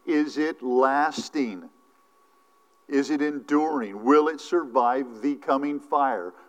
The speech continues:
Will it survive the day? Yes,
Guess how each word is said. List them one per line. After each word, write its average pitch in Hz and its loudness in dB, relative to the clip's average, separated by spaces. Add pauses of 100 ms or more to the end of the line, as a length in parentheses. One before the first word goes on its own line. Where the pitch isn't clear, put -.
Will 143 4
it 170 -6
survive 123 0 (220)
the 123 -2
day? 117 2 (1080)
Yes, 131 2